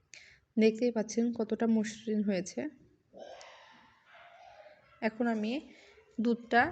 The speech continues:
জাল করে দিচ্ছি। এখানে আমি এক কাপ পানি দিয়েছি।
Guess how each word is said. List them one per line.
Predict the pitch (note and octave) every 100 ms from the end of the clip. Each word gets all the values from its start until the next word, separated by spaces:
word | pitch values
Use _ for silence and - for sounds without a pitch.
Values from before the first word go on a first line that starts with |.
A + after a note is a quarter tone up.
| - - - - - - -
জাল | A3+ A3+ G#3+
করে | G#3+ F3+
দিচ্ছি। | - - - - - - - _
এখানে | - - A#3
আমি | A#3 A#3
এক | G#3+ -
কাপ | A#3 - - - _ - _ _ -
পানি | A#3 A3
দিয়েছি। | A3 G#3 - -